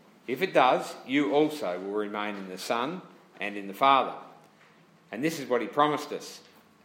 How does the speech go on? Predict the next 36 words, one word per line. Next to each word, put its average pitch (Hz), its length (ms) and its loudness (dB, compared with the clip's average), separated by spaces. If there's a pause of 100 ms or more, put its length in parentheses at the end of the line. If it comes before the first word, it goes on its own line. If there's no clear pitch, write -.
(120)
even 113 400 -4 (140)
eternal 113 460 -6
life. 110 340 0 (1300)
I'm 120 220 0
writing 185 560 4
these 135 300 0
things 147 440 -2
to 107 80 -12
you 98 360 -8 (140)
about 113 380 -2
those 139 420 2
who 120 120 -4
are 107 40 -2
trying 131 540 -4
to 104 80 -10
lead 120 420 -4
you 101 160 -8
astray. 87 560 -4 (1400)
As 135 180 2
for - 140 -10
you, 123 460 -2 (540)
the 107 120 -4
anointing 131 580 -2
you 113 120 -6
received 110 460 -4
from 101 160 -10
him 117 260 -8
remains 110 480 -4
on 101 180 -8
you, 95 300 -8 (580)
and 104 200 -8
you 147 180 -2
do 139 160 0
not 131 280 -2
need 120 320 -4
anything 104 640 -4